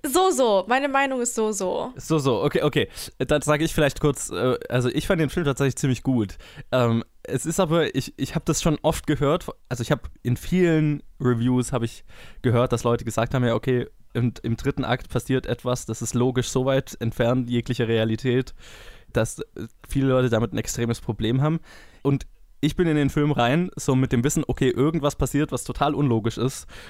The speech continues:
Speaker 2: Und, ähm, ich stell mich jetzt einfach mal drauf ein, dass, dass das passiert so. Und das hat mir, glaub ich, geholfen, weil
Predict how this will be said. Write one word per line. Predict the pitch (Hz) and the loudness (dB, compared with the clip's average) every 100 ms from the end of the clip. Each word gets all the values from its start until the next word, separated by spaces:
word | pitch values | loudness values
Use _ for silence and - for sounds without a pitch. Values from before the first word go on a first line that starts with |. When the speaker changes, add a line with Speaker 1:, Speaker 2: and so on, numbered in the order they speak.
| - - | -20 -14
Speaker 2:
Und, | - 127 123 120 123 - - | -2 0 2 2 0 -4 -2
ähm, | 117 113 113 120 | 2 4 2 0
ich | - | 0
stell | 135 139 | 0 2
mich | 143 139 | 2 0
jetzt | 131 | 0
einfach | 120 135 | 2 4
mal | 120 | 4
drauf | 110 110 - | 4 2 2
ein, | 117 113 | 2 2
dass, | 104 - - | 0 -2 -6
dass | 113 | -6
das | 113 - | -6 -6
passiert | 107 113 107 | -4 -4 -4
so. | - - - - - 135 - | -8 -12 -12 -16 -20 -20 -6
Und | 123 131 | -4 0
das | 170 190 | -2 0
hat | 208 | -2
mir, | 180 | 0
glaub | 156 | 2
ich, | 147 | 0
geholfen, | - 120 135 147 - 117 | 0 2 2 2 0 0
weil | 110 | 0